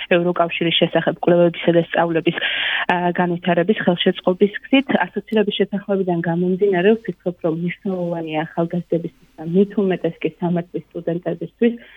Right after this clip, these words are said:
რაც შეიძლება მეტ ინფორმაციას ვფლობდეთ საქართველოს ევროკავშირის საკითხებთან დაკავშირებით და აღნიშნული კათედრის გახსნა შოთა რუსთაველის სახელმწიფო უნივერსიტეტში სწორედ ითვალისწინებდა სამი ახალი კურსის დანერგვას,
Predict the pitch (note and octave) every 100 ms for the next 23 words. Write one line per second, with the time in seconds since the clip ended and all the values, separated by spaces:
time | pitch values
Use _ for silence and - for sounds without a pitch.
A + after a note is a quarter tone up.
0 | - - F3+ - F3+ F3 E3 E3 E3+ F3
1 | - F3 - E3+ D#3+ - D#3 D#3 - -
2 | D#3+ - D#3+ - F3+ F#3+ F3+ F3 F3 E3
3 | E3 D#3+ E3 - - D#3+ E3+ - F3 -
4 | - - F3+ E3+ - C3+ - E3+ E3+ B3
5 | B3+ - - - - - - C4 A3+ A#3
6 | - A#3+ G#3+ - F#3+ G#3 G#3 G3+ - G3
7 | - - B3+ A#3+ G3 F#3+ F#3 F#3+ F3 F3
8 | F#3 F#3 F3+ F3+ - F#3 F3+ F3+ F3+ -
9 | F3 - A#3 - F#3+ F#3 - F3 F3 -
10 | F3 E3 E3+ E3 - F3+ F3+ F3 E3+ -
11 | F3 - E3+ - F3 - D#3+ E3 E3 G3